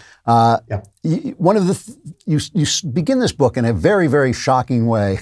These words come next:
Speaker 1: <laughs> where you st-, just take a bunch of the assertions of the climate alarmists and you basically say they're not true. You say heat waves in the U S are now no more common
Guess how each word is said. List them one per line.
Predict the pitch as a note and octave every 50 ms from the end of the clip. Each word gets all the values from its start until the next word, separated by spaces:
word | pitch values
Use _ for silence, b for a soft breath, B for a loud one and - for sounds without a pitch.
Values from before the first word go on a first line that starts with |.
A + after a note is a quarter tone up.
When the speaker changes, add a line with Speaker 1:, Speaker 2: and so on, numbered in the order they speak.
| - - _
Speaker 1:
<laughs> | - - - - -
where | B2 B2+
you | B2+ C3
st-, | C3 - - - - - D#4 E3
just | - F3+ - -
take | - - F#3+ F#3
a | E3
bunch | A2 E3 E3 D#3 -
of | D#3+ C3
the | A2+ C3 C3 -
assertions | A#2+ A2 - - F3+ G#3+ G#3 - - D#3+ C#3 A#2+ A#2+ A#2 A#2 -
of | - A#2+ A#2+ A#2 A#2 G#2+ F#2 B B B B B B -
the | A2 A#2+ A2+
climate | - - - C3+ C#3+ D3+ C#3 C3+
alarmists | C3 A#2+ A2 G2+ G#2 G2 G2 G#2 G2 - -
and | - A2 A2 A2
you | G#2
basically | F2+ D#2+ B2+ B2+ A#2 - - C3 A#2+
say | - - A#2+
they're | G2 G#2+ G#2+
not | G#2 G2+ F#2+
true. | - - A#2+ G2 E2+
You | F2+ E2+
say | - G2 F2+
heat | - - E3+ G3
waves | F3+ D#3+ D3+ D3+ C#3+ - -
in | C#3
the | B2 A#2+
U | A2+ A2+ A#2+ B2 C3+
S | C3+ C3+ - -
are | A2 G#2+
now | A2 A2 G2
no | G#2+ G2+ G#2+ C3 E3+
more | F#3 F#3+ G3 F3+ -
common | - - C#3+ B2+ B2 A2+ A2+ A2+ A#2